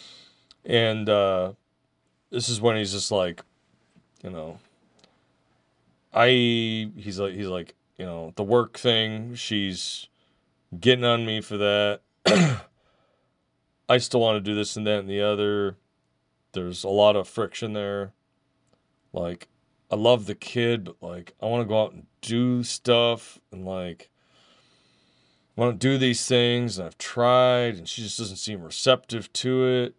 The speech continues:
and, like, I just, I'm really struggling." And so I was like, "Well, dude," I was like, "Look,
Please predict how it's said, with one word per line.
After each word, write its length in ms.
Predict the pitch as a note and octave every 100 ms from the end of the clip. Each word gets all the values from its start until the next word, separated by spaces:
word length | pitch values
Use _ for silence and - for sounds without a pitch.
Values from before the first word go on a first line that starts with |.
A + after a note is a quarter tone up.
| -
and, 280 | F#2+ G2+
like, 520 | G2+ F#2+ F2+ F2 - - _ _ _ _ _ _ _ _ _ _ _ _ _ _
I 60 | G#2+
just, 500 | G#2+ A2 - - F#2 - -
I'm 100 | A2
really 220 | A2+ G#2+
struggling." 580 | - - G#2+ F#2+ F2 - _ _ _ _ _ _ _ _ _ _ _ _ _ _ _ _ _ - -
And 80 | A#2
so 120 | D#3
I 20 |
was 140 | E3 D#3+
like, 160 | E3+
"Well, 180 | E3 F3+
dude," 380 | F3 F#3 F#3 F3
I 60 | C#3
was 120 | C3
like, 200 | D3 C3
"Look, 260 | G#2+ -